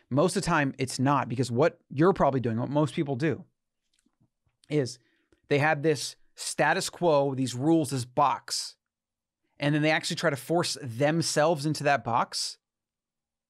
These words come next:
And when they invariably bang into the walls and whatever, they just put themselves back in that box, or they lie, they cheat, they steal, or they do these things, bad behaviors, all as a inability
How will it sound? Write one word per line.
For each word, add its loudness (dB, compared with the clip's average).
And 0
when 2
they 2
invariably 0
bang 0
into -2
the 0
walls 4
and -2
whatever, 0
they 2
just -2
put -4
themselves -2
back 0
in -4
that 0
box, 0
or 0
they -2
lie, 4
they -6
cheat, -8
they -4
steal, -2
or -4
they -2
do 2
these -2
things, 0
bad 0
behaviors, -2
all 6
as 0
a 2
inability 2